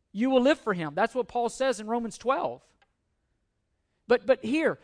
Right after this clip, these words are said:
choose life. Just like Israel, we have a choice before us. Choose life. Every day, choose life. Love him. Listen to him. Worship him. Serve him.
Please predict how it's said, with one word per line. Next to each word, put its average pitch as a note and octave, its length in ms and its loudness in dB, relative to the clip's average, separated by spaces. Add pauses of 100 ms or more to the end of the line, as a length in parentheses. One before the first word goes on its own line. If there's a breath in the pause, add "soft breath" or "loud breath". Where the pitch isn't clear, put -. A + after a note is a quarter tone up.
(120 soft breath)
choose D#4+ 460 -6
life. A#3 560 -2 (1500)
Just C#4+ 240 -4
like D4 180 0
Israel, A3+ 400 -4
we C4 140 -4
have C#4+ 160 0
a - 40 -4
choice C#4 360 -2
before A3 380 2
us. E3+ 200 -4 (180)
Choose D4 580 -8 (100)
life. G#3 580 0 (1040)
Every C#4 480 0
day, A#3+ 560 2
choose C4 640 -8
life. A3 340 0
Love A#3 380 0
him. D#3 360 -8 (300 soft breath)
Listen A#3 420 0
to G3+ 180 -8
him. D#3+ 260 -6 (180 soft breath)
Worship A#3+ 540 0
him. D#3 240 -8 (160)
Serve C#4 540 -2
him. D#3+ 380 -10